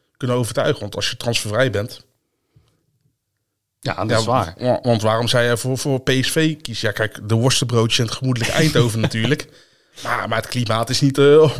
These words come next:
Speaker 1: om over naar huis te schrijven voor Argentijn natuurlijk.
Speaker 2: Nee, maar ja, zullen, <laughs> zullen ze daar echt een, een transferkeuze op maken?
Speaker 1: Nou ja, ik, ik denk dat
Speaker 2: Ik, ik zelf wel.
Speaker 1: ik denk dat de leefomstandigheden, kijk, de, de
Speaker 2: Ja.
Speaker 1: omstandigheden in Nederland zijn natuurlijk goed.
Speaker 2: Gewoon prima, ja.
Speaker 1: Maar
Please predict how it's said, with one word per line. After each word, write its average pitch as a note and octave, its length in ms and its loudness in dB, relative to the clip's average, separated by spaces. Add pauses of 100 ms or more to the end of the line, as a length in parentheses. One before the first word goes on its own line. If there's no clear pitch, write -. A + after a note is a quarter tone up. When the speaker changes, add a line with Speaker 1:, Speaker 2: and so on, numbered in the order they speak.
(120)
Speaker 1:
om F3+ 220 2
over E3+ 300 2
naar F3 100 4
huis G3+ 160 4
te - 60 0
schrijven A#2 280 0
voor A#2+ 100 -2
Argentijn A#2 460 0
natuurlijk. A2+ 460 -6 (580)
Speaker 2:
Nee, F#2 340 -8
maar F#2+ 120 -4
ja, F#2 320 -6 (640)
zullen, A2+ 300 -6 (160)
<laughs> C#3+ 60 2
zullen G#2+ 240 0
ze A2+ 100 0
daar G2+ 200 2
echt G2+ 260 -6
een, G#2 300 -4
een G#2 180 -4
transferkeuze A2 760 -6
op G#2+ 120 -10
maken? B2+ 380 -10 (960)
Speaker 1:
Nou G4 140 -10
ja, E4 260 -6
ik, G#2+ 200 -2
ik A#2+ 140 -6
denk G#2+ 260 -4
dat G#2+ 100 0
Speaker 2:
Ik, B2 140 -2
ik - 180 -2
zelf F#2 360 0
wel. F2+ 500 -8
Speaker 1:
ik - 60 -20
denk G2 200 -16
dat G2 140 -10
de A2+ 80 -4
leefomstandigheden, A2 840 -4
kijk, G2 340 -10
de, G#2+ 140 -4
de G#2+ 100 -2
Speaker 2:
Ja. G2 100 0
Speaker 1:
omstandigheden G#2+ 480 -2
in G#2+ 60 0
Nederland A2 280 0
zijn A2 140 -2
natuurlijk G#2+ 320 -6
goed. C3 200 -4
Speaker 2:
Gewoon F2+ 280 -10
prima, F2+ 320 -12
ja. F2+ 100 -16
Speaker 1:
Maar G#2 260 0